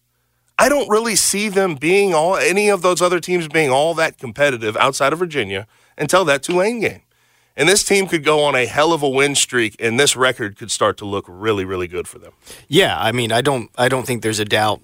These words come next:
Speaker 2: in the world that Penny Hardaway's scheduling has done exactly what he hoped it would. It has put the Memphis Tigers on the national stage in a way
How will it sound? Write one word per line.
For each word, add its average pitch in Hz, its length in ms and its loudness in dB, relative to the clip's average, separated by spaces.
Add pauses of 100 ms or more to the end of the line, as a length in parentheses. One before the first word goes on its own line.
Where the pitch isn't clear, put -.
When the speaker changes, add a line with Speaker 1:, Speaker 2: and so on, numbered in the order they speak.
Speaker 2:
in 107 140 -4
the 98 80 -2
world 104 400 0
that 92 240 0 (120)
Penny 113 220 -2
Hardaway's 104 840 0
scheduling 107 760 -2 (100)
has 107 200 -4
done 107 160 0
exactly 98 440 -2
what 95 140 -4
he 95 80 0
hoped 98 240 -2
it 90 100 -2
would. 123 280 0 (260)
It 98 140 -4
has 101 180 -4
put 117 240 -2
the 120 60 -6
Memphis 113 280 -4
Tigers 107 560 0
on 104 200 -2
the 101 80 0
national 117 640 0
stage 85 600 -4
in 104 140 -4
a 101 80 -2
way 104 360 -2